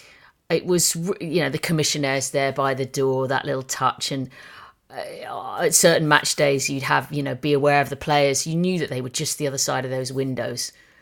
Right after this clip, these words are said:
You know, they could hear the crowd outside. It's not like the Emirates where it feels very much hermetically sealed and, you know, in through a car park, through a sort of tunnel and uh, underground and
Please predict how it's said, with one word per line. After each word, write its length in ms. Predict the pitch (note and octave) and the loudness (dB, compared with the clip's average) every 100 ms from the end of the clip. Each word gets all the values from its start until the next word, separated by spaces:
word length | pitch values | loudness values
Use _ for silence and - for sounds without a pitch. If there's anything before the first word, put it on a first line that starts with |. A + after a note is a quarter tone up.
| _ - | _ -8
You 100 | D#3 | -4
know, 80 | C#3 | -2
they 100 | G#3 | 2
could 160 | F3+ | 2
hear 340 | C#3+ F#3 F#3 D#3 | 6 8 10 8
the 80 | B2+ | 2
crowd 400 | - B2+ A#2 A2+ | 0 2 2 0
outside. 720 | A2 - - A#2+ A2+ - - _ _ _ _ - | -4 -4 -4 -4 -6 -10 -14 _ _ _ _ -8
It's 180 | - | -4
not 200 | F3+ - | -2 2
like 180 | D#3+ D3 | 4 4
the 60 | D#3+ | 4
Emirates 400 | D#3 C#3+ - - | 2 2 0 -2
where 160 | C3 | -2
it 100 | B2+ | -2
feels 320 | - D3 C#3 - | -2 0 0 -2
very 160 | C3+ | -2
much 260 | C3 - - | -2 -4 -4
hermetically 540 | C3+ C3 - - B2+ | -4 -4 -6 -8 -4
sealed 460 | B2+ C3+ A#2+ A2+ A2+ | -2 0 -2 -2 -4
and, 160 | A#2+ | -6
you 80 | A#2+ | -4
know, 220 | A#2+ A#2 A#2 - - | -4 -6 -8 -12 -6
in 120 | C#3+ | -6
through 200 | - C3 | -2 -2
a 80 | A#2+ | -2
car 260 | - B2 | 0 0
park, 560 | B2 C3 A#2 - - - - | 0 0 2 0 -4 -14 -6
through 220 | C#3+ B2 | -4 -2
a 60 | |
sort 220 | B2 B2 A#2+ | -2 -4 -4
of 80 | |
tunnel 420 | - C3+ A#2 A2+ A#2 | -6 -6 -4 -6 -4
and 200 | A#2+ A2+ - - - - | -6 -8 -14 -20 -20 -12
uh, 240 | C#3 B2 A#2 | -6 -4 -4
underground 800 | C3+ B2+ B2 B2+ A#2 A#2 A#2 A2+ | -2 -4 -2 0 2 2 0 -2
and 320 | A#2+ A2+ - | -4 -6 -10